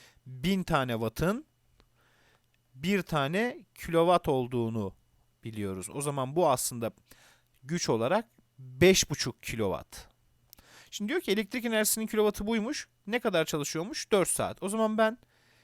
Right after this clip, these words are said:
beş buçuk kilovatla dört saat çalışırsam aslında yirmi iki kilowattlık bir elektrik harcaması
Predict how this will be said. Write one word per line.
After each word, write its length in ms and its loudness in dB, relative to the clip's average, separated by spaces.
beş 380 0
buçuk 280 -8
kilovatla 720 2
dört 240 4
saat 320 0
çalışırsam 720 -2
aslında 640 -2
yirmi 500 -8
iki 240 -8
kilowattlık 840 -2
bir 120 -6
elektrik 580 -6
harcaması 680 -2